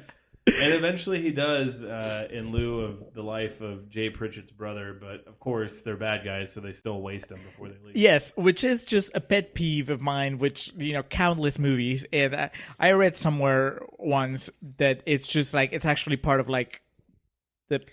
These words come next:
Speaker 2: policeman code, and I might, you know, we'll get corrected if there's, uh, any listeners that are,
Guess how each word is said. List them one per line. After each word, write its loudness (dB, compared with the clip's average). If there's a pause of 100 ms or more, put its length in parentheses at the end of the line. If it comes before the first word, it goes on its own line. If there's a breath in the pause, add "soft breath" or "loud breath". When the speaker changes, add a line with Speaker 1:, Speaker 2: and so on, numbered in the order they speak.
(100)
Speaker 2:
policeman 0
code, 4
and 2
I 6
might, 0
you 0
know, -2
we'll 2
get 2
corrected 0
if -2
there's, 2
uh, 4
any 4
listeners 2
that 0
are, 0